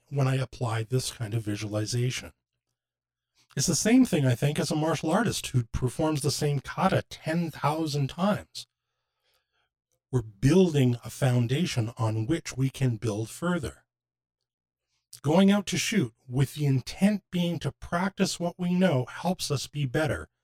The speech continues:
but it also creates more launch points for something brand new.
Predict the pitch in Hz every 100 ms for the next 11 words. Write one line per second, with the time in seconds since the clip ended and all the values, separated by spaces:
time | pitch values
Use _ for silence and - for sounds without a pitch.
0 | _ _ _ _ _ _ - 151 - -
1 | 214 233 247 - - 135 - 135 123 120
2 | 160 220 240 - - 104 107 - 123 -
3 | 135 - 143 123 - 113 113 113 120 147
4 | 131 -